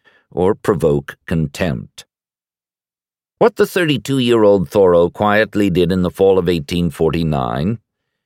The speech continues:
was to set up a new and systematic daily regimen. In the afternoons, he went on long walks, equipped with an array of instruments, his hat for specimen collecting, a heavy book to press plants,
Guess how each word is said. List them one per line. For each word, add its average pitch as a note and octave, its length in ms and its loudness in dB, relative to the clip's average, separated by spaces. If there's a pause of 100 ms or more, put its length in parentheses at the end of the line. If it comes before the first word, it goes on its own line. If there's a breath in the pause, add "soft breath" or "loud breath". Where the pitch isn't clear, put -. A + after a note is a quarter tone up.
(140)
was D3+ 160 0
to D#3 120 -6
set F3 220 -4
up D#3 160 -2
a C#3 60 -2
new A#2 340 2
and A#2 160 -2
systematic F2 680 -2
daily D2+ 320 0
regimen. B1+ 760 -4 (760)
In D2 140 -4
the D2+ 120 0
afternoons, F#2 760 0
he G#2 100 -4
went G2+ 240 0
on F#2+ 240 0
long F#2+ 320 0
walks, G#2 840 0
equipped G#2 440 -4
with G2 200 0
an G2 80 -2
array G2 360 2
of G2 120 0
instruments, C2+ 800 -6 (460)
his C#2+ 180 -4
hat A2+ 300 -2 (100)
for A#1 240 -8
specimen G#2+ 680 -2
collecting, G#2+ 680 -2 (420)
a - 100 -2
heavy A#2 280 0
book A2+ 400 2
to F2+ 80 -2
press A2+ 340 0
plants, G#2 760 -4